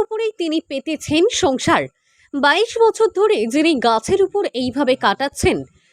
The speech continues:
তিনি হলেন শ্যামল দাস ওরফে মাচান বাবা। শ্যামল দাস একসময় সংসার ছেড়ে সাধু হওয়ার সিদ্ধান্ত নেন এবং তারপরেই তিনি মাচান বাবা হয়ে ওঠেন। সাধু হওয়ার পাশাপাশি তিনি গঙ্গার ঘাটের কাছে একটি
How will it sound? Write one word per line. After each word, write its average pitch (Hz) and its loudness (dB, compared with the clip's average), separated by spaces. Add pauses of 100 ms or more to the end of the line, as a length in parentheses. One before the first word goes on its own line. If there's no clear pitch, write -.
(240)
তিনি 359 0
হলেন 494 2
শ্যামল 277 2
দাস 285 2 (120)
ওরফে 226 0 (140)
মাচান 220 0
বাবা। 285 2 (480)
শ্যামল 359 2
দাস 453 -2 (220)
একসময় 349 0 (100)
সংসার 330 2
ছেড়ে 359 0 (140)
সাধু 262 0
হওয়ার 311 2
সিদ্ধান্ত 240 -4 (160)
নেন 294 0 (160)
এবং 226 0 (140)
তারপরেই 185 -4
তিনি 349 -2 (480)
মাচান 269 0
বাবা 262 4
হয়ে 277 2
ওঠেন। 214 -2 (520)
সাধু 339 2
হওয়ার 427 2 (100)
পাশাপাশি 285 -2 (100)
তিনি 269 -2 (100)
গঙ্গার 247 2
ঘাটের 220 0
কাছে 175 -2
একটি 285 -4